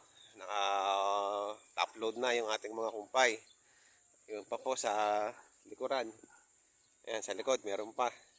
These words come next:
Tsaka may nakumpay po tayo ngayong, ano, ah, balat ng pinya. Ayan, oh.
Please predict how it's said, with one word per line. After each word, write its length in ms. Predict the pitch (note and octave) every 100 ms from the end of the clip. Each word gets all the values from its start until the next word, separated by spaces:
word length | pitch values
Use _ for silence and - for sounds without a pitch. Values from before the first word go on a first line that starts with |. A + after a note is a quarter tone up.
| - - - - -
Tsaka 240 | A#2+ B2 C#3
may 80 |
nakumpay 400 | C#3+ C#3+ D3 C#3
po 160 | C3+ C#3
tayo 240 | B2+ B2+
ngayong, 240 | B2+ B2 A#2+
ano, 120 | B2+
ah, 240 | C3 B2 A2+ A2+
balat 240 | A2 A2+ -
ng 320 | A2 A2 A2+ A2 G#2+ A2+ - - - - - - -
pinya. 240 | A2 B2+ C#3+ A#2 - - - - - - - - - - - - -
Ayan, 320 | F2+ G2 G#2+
oh. 240 | G#2+ E2+